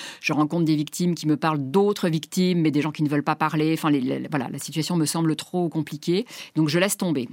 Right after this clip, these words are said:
Et puis, je reprends cette enquête en deux mille dix-huit en me disant peut-être que les choses seront plus faciles, et cetera. Et donc, je me replonge là-dedans. Et finalement, je me laisse à nouveau prendre par l'affaire.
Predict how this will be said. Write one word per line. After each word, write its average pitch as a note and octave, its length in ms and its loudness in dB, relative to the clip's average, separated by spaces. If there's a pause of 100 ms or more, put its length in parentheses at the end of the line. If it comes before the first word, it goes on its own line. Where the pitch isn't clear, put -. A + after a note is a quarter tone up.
Et D3 100 -2
puis, - 160 -6
je D#3 140 -2
reprends D#3+ 380 0
cette F#3+ 180 -2
enquête F3 360 -2
en D#3 80 2
deux D3+ 100 0
mille E3+ 160 0
dix-huit D3+ 420 -2
en D#3 80 2
me D3 80 2
disant C#3+ 280 -2
peut-être - 240 -4
que D#3+ 100 -2
les C#3+ 80 0
choses E3+ 260 0
seront D3+ 220 0
plus D3 160 -6
faciles, C#3+ 440 -4
et C#3+ 60 -4
cetera. D#3 380 -4 (360)
Et C#3+ 60 -6
donc, D#3+ 140 0
je E3 100 2
me D#3 80 4
replonge F3+ 540 0
là-dedans. D3+ 540 -2 (260)
Et F#3+ 180 4
finalement, D#3+ 520 2
je D#3+ 120 -2
me D3 120 4
laisse D#3 220 0
à E3 60 2
nouveau E3 240 2
prendre F3 420 0
par C#3+ 140 -2
l'affaire. E3+ 500 0